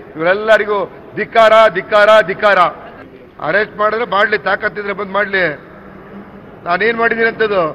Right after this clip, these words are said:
ಅಂತ ಅಟೆಂಪ್ಟ್ ಮರ್ಡರ್ ಕೇಸ್ ಮಾಡಿದ್ದೀನ? ಏನ್ ಮಾಡಿದ್ದೀನಿ? ಯಾಕೆ ಹಾಕ್ತಾರೆ? ಸುಳ್ಳು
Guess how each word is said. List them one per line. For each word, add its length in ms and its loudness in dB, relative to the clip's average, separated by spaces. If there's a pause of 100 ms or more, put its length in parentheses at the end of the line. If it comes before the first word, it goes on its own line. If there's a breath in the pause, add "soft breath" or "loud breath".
(760)
ಅಂತ 160 -14 (140)
ಅಟೆಂಪ್ಟ್ 280 -6 (140)
ಮರ್ಡರ್ 280 -4
ಕೇಸ್ 160 -2 (120)
ಮಾಡಿದ್ದೀನ? 340 -4 (640)
ಏನ್ 180 -2
ಮಾಡಿದ್ದೀನಿ? 360 -2 (160)
ಯಾಕೆ 200 -2
ಹಾಕ್ತಾರೆ? 320 -2 (140)
ಸುಳ್ಳು 200 -6